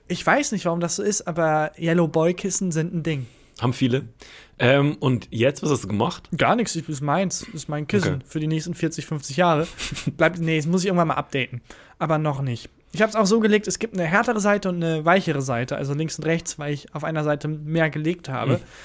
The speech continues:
Speaker 1: Und irgendwann habe ich aber auch das Bedürfnis gehabt, wieder ein bisschen härteres Kissen zu haben. Jetzt kann ich's einfach drehen.
Speaker 2: Mhm. Geil, smart.
Speaker 1: Ja.
Speaker 2: Smarter
Speaker 1: Smart,
Speaker 2: Move.
Speaker 1: smart.
Speaker 2: Richtig, richtig smarter Move.
Speaker 1: <laughs> Naja,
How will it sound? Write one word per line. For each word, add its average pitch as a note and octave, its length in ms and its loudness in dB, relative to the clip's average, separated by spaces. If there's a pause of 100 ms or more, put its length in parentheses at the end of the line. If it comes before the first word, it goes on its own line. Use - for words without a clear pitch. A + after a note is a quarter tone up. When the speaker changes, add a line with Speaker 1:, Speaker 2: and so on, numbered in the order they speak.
(140)
Speaker 1:
Und F#3 120 0
irgendwann G#3+ 460 2
habe F3 180 -2
ich F3+ 80 -4
aber F#3+ 100 4
auch F3 60 2
das F3 140 -6
Bedürfnis F#3+ 360 0
gehabt, F3+ 240 -2
wieder F3 140 -2
ein E3 60 -4
bisschen E3 180 -6
härteres G3+ 380 0
Kissen G3+ 240 -4
zu G3 100 -4
haben. F#3+ 100 0
Jetzt F3 140 -4
kann F3 140 -4
ich's E3+ 100 -4
einfach D#3 240 -8
drehen. C#3 420 -4
Speaker 2:
Mhm. C3 380 -2 (520)
Geil, F#2+ 280 -2
smart. - 380 -4
Speaker 1:
Ja. - 120 -20
Speaker 2:
Smarter B2 240 4
Speaker 1:
Smart, D#4 200 8
Speaker 2:
Move. - 240 -8
Speaker 1:
smart. A#3 440 4 (300)
Speaker 2:
Richtig, F3 640 -2
richtig C3 460 0
smarter G2+ 380 -4
Move. F2+ 220 -6 (220)
Speaker 1:
<laughs> - 220 -4
Naja, B2 440 4